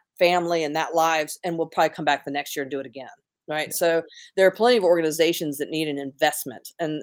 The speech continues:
Speaker 1: and your time, um, and travel and witness is an investment. So find something you're passionate about.
Speaker 2: Yeah.
Speaker 1: Call me. I'm in the missions department, Myers Park United Methodist. I'm happy to, I'm happy to point you in a thousand directions.
Speaker 2: Oh, there you go. That's perfect.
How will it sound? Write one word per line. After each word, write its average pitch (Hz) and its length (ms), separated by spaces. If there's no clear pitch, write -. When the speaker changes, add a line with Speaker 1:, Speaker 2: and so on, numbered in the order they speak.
Speaker 1:
and 156 160
your 170 120
time, 156 680
um, 143 260
and 147 140
travel 151 500
and 147 120
witness 135 400
is 127 180
an 131 80
investment. 120 540
So 135 420
find 196 200
something 277 160
you're 254 80
passionate 139 400
about. 113 220
Speaker 2:
Yeah. 117 220
Speaker 1:
Call 247 140
me. 254 260
I'm 208 120
in 220 80
the 202 300
missions 233 340
department, 156 560
Myers 214 280
Park 208 180
United 196 180
Methodist. 180 380
I'm 151 80
happy 185 300
to, - 200
I'm 165 120
happy 196 240
to 156 80
point - 260
you 147 100
in 135 80
a 131 60
thousand 160 300
directions. 131 580
Speaker 2:
Oh, 135 340
there 147 140
you 147 160
go. 139 260
That's 131 220
perfect. 143 560